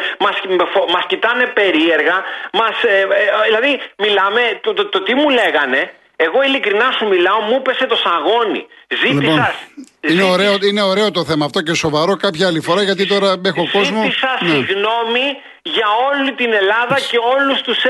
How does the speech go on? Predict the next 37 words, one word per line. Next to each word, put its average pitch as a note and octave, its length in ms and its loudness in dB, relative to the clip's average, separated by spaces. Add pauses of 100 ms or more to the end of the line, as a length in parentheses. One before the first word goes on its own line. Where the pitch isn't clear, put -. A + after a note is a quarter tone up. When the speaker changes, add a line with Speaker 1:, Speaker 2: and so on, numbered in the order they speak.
(100)
Speaker 1:
Έλληνες. E3+ 440 0
Speaker 2:
Να C3+ 140 2
είστε E3 160 0
καλά, D#3 140 2
Speaker 1:
Προσπαθώ F3+ 220 2
Speaker 2:
κύριε F3 180 2
Άλκη D#3+ 200 -4
μου, D3+ 200 0
να D#3 40 2
είστε D3+ 240 -4
καλά. D3 220 2
Speaker 1:
προσπαθώ G#3 340 -2
να - 60 -4
τους B3 120 -2
εξηγήσω A#3 400 -2
τι C#4 140 -2
σημαίνει, C4+ 320 0
μου G#3+ 120 2
λέγανε B3+ 260 2
για A3+ 80 0
τη F#3+ 120 -10
δεκαεφτά G3 340 0 (100)
Νοεμβρίου A#3 440 2
που G#3 80 0
έρχεται A3 300 0 (100)
τώρα. G3 220 2 (360)
Πήγα C4 220 0
να C4 80 2
τους - 120 -4
εξηγήσω B3+ 380 -2
τι B3 60 -2
σημαίνει B3 460 0 (140)
αριστερά, G3 500 0 (120)
αναρχική, F#3 520 -2 (120)
εξάρχεια A#3 640 0
εδώ E3+ 200 0
πέρα, A3 200 2